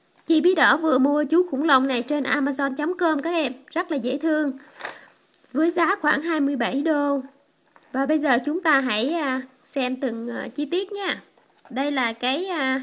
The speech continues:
chân của chú khủng long. Cái chân này có thể di chuyển được các em. Tay. Và đây là mắt của chú khủng long.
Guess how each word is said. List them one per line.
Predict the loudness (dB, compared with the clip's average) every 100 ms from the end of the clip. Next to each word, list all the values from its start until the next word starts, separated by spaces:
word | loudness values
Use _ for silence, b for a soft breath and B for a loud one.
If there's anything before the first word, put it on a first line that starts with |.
| -6 -2
chân | 0 2 0
của | 0
chú | -2 -4 -2
khủng | -4
long. | 0 0 -2 -8 _ _ b b b -10
Cái | -4
chân | -2 0
này | 0 -2
có | -2
thể | -2
di | 0
chuyển | 0 0 0
được | -2
các | -2 -4
em. | -4 -6 -10 -20 _ _ _ _ _ _ b b b b _
Tay. | -6 -2 0 -2 -4 -12 -20 -20 -20 -20 _ -20 -20 -20 -20 -20 -20 _ _ _ _ -20 _ -14 -14 -16 _ _ _ _ _ _
Và | -10 -4
đây | -4 -2
là | -2
mắt | 0 0 -2 -6
của | -8 -8 -6
chú | -4
khủng | -4 -4
long. | -2 -2 -2